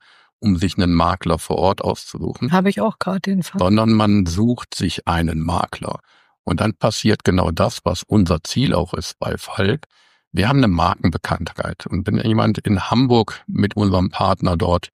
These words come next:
Speaker 1: gute Erfahrungen bei Falk gemacht hat, dann ist die Wahrscheinlichkeit sehr hoch, dass er sich entweder an ihn wendet oder einfach mal schaut, gibt's denn in Erfurt oder in Weimar oder in Gotha oder in Berlin oder sonst wo auch einen Falk-Makler. Das heißt, die Marke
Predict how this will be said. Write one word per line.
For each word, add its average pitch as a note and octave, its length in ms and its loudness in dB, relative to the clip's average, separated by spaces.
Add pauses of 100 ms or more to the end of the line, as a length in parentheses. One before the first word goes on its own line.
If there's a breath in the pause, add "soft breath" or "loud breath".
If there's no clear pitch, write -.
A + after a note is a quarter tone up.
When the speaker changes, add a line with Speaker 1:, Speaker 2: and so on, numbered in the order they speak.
(260)
Speaker 1:
gute G#2 280 0
Erfahrungen F#2 520 0
bei E2+ 160 -2
Falk F2 320 -4
gemacht - 380 -6
hat, - 140 -4 (440 soft breath)
dann C#3 160 2
ist D#3 140 -2
die C3 80 4
Wahrscheinlichkeit A#2 920 0 (100)
sehr G2+ 240 4
hoch, F#2 200 0
dass F2 200 -2
er F2 80 -2
sich F2+ 200 -4
entweder F2+ 340 0
an F2+ 180 0
ihn F2 240 -2
wendet F#2+ 400 0 (420)
oder F#2 220 2
einfach F#2+ 240 2
mal F#2+ 160 2
schaut, F#2+ 360 -2
gibt's - 240 -4
denn F#2 140 0
in F#2 140 0
Erfurt F#2+ 420 0
oder F#2+ 160 2
in F#2 140 -2
Weimar F#2+ 460 2
oder F#2+ 160 0
in F#2 100 0
Gotha G2+ 480 2
oder G2+ 220 -2
in G2 180 -2
Berlin G2 480 2
oder F#2+ 180 2
sonst G2 280 0
wo - 100 0
auch - 220 2
einen F#2+ 160 0
Falk-Makler. - 640 -6 (500 soft breath)
Das - 220 -4
heißt, G#2+ 300 -2 (120)
die F2+ 100 2
Marke F2 680 0